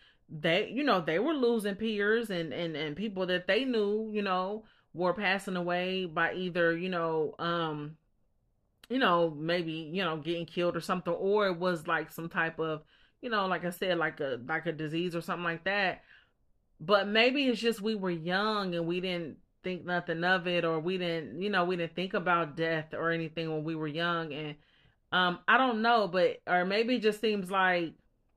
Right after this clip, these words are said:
like, are we just at the age where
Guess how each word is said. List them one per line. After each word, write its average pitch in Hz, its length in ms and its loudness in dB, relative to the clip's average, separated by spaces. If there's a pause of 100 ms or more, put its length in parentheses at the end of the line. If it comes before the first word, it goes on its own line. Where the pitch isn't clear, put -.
(680)
like, 180 440 4 (580)
are 180 180 4
we 196 200 -2
just 185 260 -2
at 185 180 2
the 190 80 2
age 185 480 0
where 175 560 2